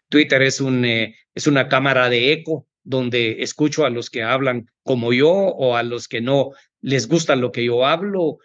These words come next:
Eh, hay otras fuentes para poderse identif-, para poderse informar y, sobre todo, tener claro que no solo nos estamos jugando nosotros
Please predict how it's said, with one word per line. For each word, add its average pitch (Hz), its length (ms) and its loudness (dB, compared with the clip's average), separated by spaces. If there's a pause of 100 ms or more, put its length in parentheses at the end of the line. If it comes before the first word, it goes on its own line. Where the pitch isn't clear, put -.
(220)
Eh, 131 200 -6
hay 139 140 2
otras 139 320 -2
fuentes 147 340 -4
para 117 220 -6
poderse 127 400 -2
identif-, 120 420 -8
para 110 240 0
poderse 123 300 -2
informar 127 580 0 (500)
y, 254 200 6
sobre 208 280 4
todo, 262 200 2
tener 208 280 -2
claro 214 320 0
que 214 120 -6
no 202 160 -4
solo 208 260 -4
nos 233 160 -8
estamos - 320 -6
jugando 147 420 -4
nosotros 151 520 -4